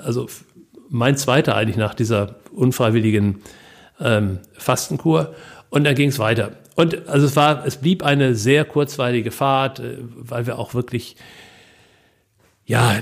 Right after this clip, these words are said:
rudimentäres Kartenmaterial nur hatten. Und wir, es gab ja kein, kein Handy und es gab kein G P S und es gab kein, es gab nicht mal, ähm,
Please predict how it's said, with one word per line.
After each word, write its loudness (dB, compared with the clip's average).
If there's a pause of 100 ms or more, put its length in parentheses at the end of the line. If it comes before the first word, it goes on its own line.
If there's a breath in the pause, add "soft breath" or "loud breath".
(380)
rudimentäres 0
Kartenmaterial -4
nur -4
hatten. -6
Und -4
wir, -6
es -8
gab -2
ja 0
kein, -2
kein 0
Handy 4
und 2
es -6
gab -4
kein -2
G -2
P 0
S 2
und 0
es -4
gab -2
kein, 2
es -4
gab -2
nicht 0
mal, 4 (180)
ähm, 2